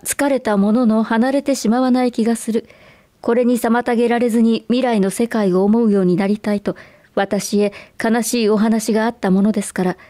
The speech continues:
出家は自分の方からお勧めもしたいことであるからと申して、受戒を行わせて差し上げたのでございます。あなたにご関係のある方などとは、空では悟りようもありませんでした。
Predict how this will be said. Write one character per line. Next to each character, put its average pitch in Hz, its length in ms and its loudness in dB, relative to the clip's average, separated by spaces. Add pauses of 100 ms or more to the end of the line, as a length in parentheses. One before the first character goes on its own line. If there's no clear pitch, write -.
(520)
出 - 320 -4
家 320 120 2
は 302 180 2
自 277 200 0
分 311 200 2
の 339 120 2
方 339 220 2
か 226 120 -2
ら 180 280 -2
お 196 120 0
勧 262 260 -2
め 254 100 2
も 254 140 2
し - 120 -6
た 262 140 -2
い 269 80 -2
こ 277 140 -4
と 294 120 -2
で 208 80 -2
あ 190 80 0
る 233 100 0
か 202 120 -4
ら 175 120 -2
と 175 140 -2
申 202 220 0
し - 60 -10
て、 - 140 -6 (320)
受 202 180 0
戒 214 340 0
を 208 260 0
行 196 220 -2
わ 214 220 0
せ 202 120 -8
て 214 140 -2
差 196 160 -4
し 180 140 -4
上 214 60 0
げ 233 100 0
た 247 100 -2
の 220 120 2
で 175 80 0
ご 180 120 0
ざ 190 120 -2
い 190 60 2
ま 196 120 2
す。 - 160 -16 (1120)
あ 196 120 -2
な 233 140 0
た 214 100 -2
に 180 120 2
ご 196 120 0
関 254 220 0
係 277 160 0
の 269 120 0
あ 269 60 0
る 269 80 0
方 220 280 -2
な 220 140 0
ど 208 120 -2
と 220 160 0
は、 202 140 0 (360)
空 240 240 0
で 175 100 0
は 170 100 -2
悟 180 320 -2
り 220 120 0
よ 233 120 2
う 226 40 2
も 233 100 2
あ 220 60 0
り 240 100 0
ま 254 120 0
せ 262 160 0
ん 214 40 2
で 185 100 0
し - 100 -10
た。 - 140 -6